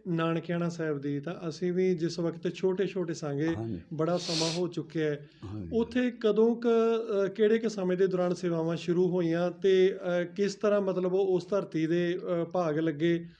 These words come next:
Speaker 1: ਸੰਗਤ ਵੱਡੀ ਗਿਣਤੀ 'ਚ ਜੁੜਨੀ ਸ਼ੁਰੂ ਹੋਈ, ਅੱਜ ਉੱਥੇ ਵਿਸ਼ਾਲ ਗੁਰਦੁਆਰਾ ਸਾਹਿਬ ਬਣਿਆ ਹੋਇਆ ਹੈ?
Speaker 2: ਗੁਰਦੁਆਰਾ ਪਹਿਲੀ ਪਾਤਸ਼ਾਹੀ ਨਾਨਕਣਾ ਸਾਹਿਬ ਉੱਨੀ ਸੌ ਇਕਿਆਸੀ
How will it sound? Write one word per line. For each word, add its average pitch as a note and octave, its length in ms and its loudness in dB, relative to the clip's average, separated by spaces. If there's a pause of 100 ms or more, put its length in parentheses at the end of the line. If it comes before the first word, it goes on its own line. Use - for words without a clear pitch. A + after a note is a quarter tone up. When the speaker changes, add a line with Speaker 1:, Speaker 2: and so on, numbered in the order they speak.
(100)
Speaker 1:
ਸੰਗਤ E3 360 -2
ਵੱਡੀ E3 320 0
ਗਿਣਤੀ E3+ 360 0
'ਚ D#3+ 40 -4
ਜੁੜਨੀ D#3+ 320 0
ਸ਼ੁਰੂ E3 220 0
ਹੋਈ, E3 240 4
ਅੱਜ D3+ 140 -2
ਉੱਥੇ F3 240 0
ਵਿਸ਼ਾਲ E3 440 -2
ਗੁਰਦੁਆਰਾ D#3+ 400 -4
ਸਾਹਿਬ D#3+ 200 -6
ਬਣਿਆ D3+ 240 -4
ਹੋਇਆ D3 140 -4
ਹੈ? C#3 80 -4 (2000)
Speaker 2:
ਗੁਰਦੁਆਰਾ C3 760 10
ਪਹਿਲੀ C#3 400 4
ਪਾਤਸ਼ਾਹੀ A#2 800 2 (340)
ਨਾਨਕਣਾ A2+ 680 0
ਸਾਹਿਬ A2+ 380 0 (1400)
ਉੱਨੀ B2+ 240 0
ਸੌ A#2 220 2
ਇਕਿਆਸੀ B2 800 2